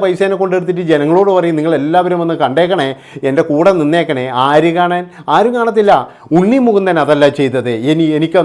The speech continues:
നഷ്ടം വന്നാലും വേണ്ടിയില്ല, ലാഭം വന്നാലും വേണ്ടിയില്ല. മറ്റുള്ള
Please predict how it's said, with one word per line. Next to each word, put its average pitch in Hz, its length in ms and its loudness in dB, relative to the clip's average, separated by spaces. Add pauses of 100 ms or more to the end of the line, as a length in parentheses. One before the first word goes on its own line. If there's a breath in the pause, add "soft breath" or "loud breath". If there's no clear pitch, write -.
നഷ്ടം 175 340 -2
വന്നാലും 185 340 -2
വേണ്ടിയില്ല, 151 260 -2 (120)
ലാഭം 151 360 0
വന്നാലും 143 320 -4
വേണ്ടിയില്ല. 107 260 -4 (440 loud breath)
മറ്റുള്ള 175 360 4